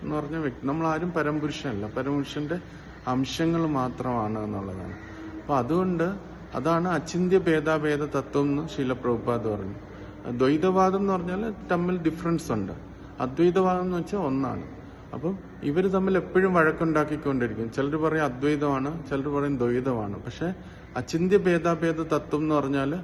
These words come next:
രണ്ടിനെ അക്സെപ്റ്റ് ചെയ്യുന്നുണ്ട്. ദ്വൈതം, നമ്മൾ ഈശ്വരനുമായിട്ട് ഗുണത്തിൽ സാമീപ്യമുണ്ട്, പക്ഷെ നമ്മൾ ഒരിക്കലും ഗു-, ഭഗവാന്റെ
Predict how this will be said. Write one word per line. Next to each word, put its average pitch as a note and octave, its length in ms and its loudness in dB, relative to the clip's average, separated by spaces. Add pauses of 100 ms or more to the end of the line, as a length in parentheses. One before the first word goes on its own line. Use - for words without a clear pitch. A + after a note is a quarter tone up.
(520)
രണ്ടിനെ C#3+ 500 2
അക്സെപ്റ്റ് - 420 -4
ചെയ്യുന്നുണ്ട്. G2 400 -2 (260)
ദ്വൈതം, B2+ 400 0
നമ്മൾ C3 220 0 (120)
ഈശ്വരനുമായിട്ട് E3 840 -2 (460)
ഗുണത്തിൽ D#3 480 2
സാമീപ്യമുണ്ട്, D#3 760 0
പക്ഷെ A#2 240 -2
നമ്മൾ C3 260 0
ഒരിക്കലും D3 440 -2
ഗു-, C3 220 -2 (340)
ഭഗവാന്റെ C3+ 540 -2